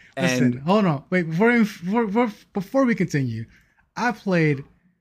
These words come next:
Speaker 1: quite enough two D love letters,
Speaker 2: <laughs>
Speaker 1: homages to, to, to, to your garbage, okay? All right, so
Speaker 2: The difference is, is those games were good.
Speaker 1: Whatever.
Speaker 2: Okay.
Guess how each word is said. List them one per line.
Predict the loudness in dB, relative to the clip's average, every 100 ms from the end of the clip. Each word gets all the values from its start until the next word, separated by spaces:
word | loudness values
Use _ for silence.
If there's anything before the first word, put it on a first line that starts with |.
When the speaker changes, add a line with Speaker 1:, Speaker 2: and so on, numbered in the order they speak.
| _ _ _ -18
Speaker 1:
quite | -6 2 4 2 0 -2
enough | 0 4 4 4 2 -2 _ _ _ _ _ _ _ _ _ _
two | -2 2 2 4 4 2 -2 -2
D | 2 2 2 2 2 0 -8 -20 -20 -16 -8
love | -4 0 2 4 6 4 4
letters, | 2 4 4 2 -2 -6
Speaker 2:
<laughs> | 2
Speaker 1:
homages | 6 6 8 6 4 2 0 -2 -2 -4 -6 -14 -6 -4
to, | 0 2 2 0
to, | -2 -2
to, | 0 -2
to | 0 0
your | 0 2
garbage, | 2 2 -2 -4
okay? | -2 0 0 -4 -6
All |
right, | -4 -2 -4
so | -4 -2 0
Speaker 2:
The | 4
difference | 2 2 -2 0
is, | 0 0
is | 2
those | 2 2
games | 0 0 -2 -10
were | -6 -4 -4
good. | -8 -8 -8 -12 -20 _
Speaker 1:
Whatever. | -14 -12 -14 -14
Speaker 2:
Okay. | -14 -12 -12 -14